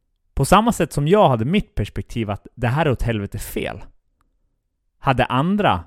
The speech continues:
det här är rätt och fortsätt. Du och din värld är uppbyggda på dina perspektiv.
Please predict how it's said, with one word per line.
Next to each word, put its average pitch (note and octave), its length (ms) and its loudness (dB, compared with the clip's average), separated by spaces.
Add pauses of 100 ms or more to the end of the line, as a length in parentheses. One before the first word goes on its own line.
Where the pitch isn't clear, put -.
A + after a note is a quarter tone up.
(140)
det A2 60 -4
här C3+ 180 0
är A2+ 120 -2
rätt - 520 -6 (100)
och G#2 120 -6
fortsätt. - 720 -6 (3500)
Du G3 360 4
och D3 120 4
din B2 180 0
värld G#2+ 460 0
är B2 80 0
uppbyggda B2+ 580 -2
på A2 100 -4
dina G2+ 220 -2
perspektiv. - 680 -8